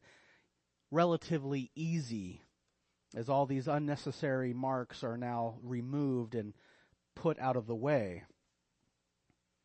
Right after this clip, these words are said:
On the other hand, you have the Jews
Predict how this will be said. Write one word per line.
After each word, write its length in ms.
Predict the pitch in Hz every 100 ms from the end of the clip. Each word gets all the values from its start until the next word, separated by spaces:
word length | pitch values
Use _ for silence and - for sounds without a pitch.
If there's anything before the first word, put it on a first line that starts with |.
| _ _ _ _ _ _ _ _ _ _ _ _ _ _ _ _ _ -
On 100 | 127
the 80 | 123
other 120 | 170
hand, 260 | 139 127 127
you 80 | 123
have 140 | 127
the 80 | 117
Jews 800 | 120 180 185 151 156 151 -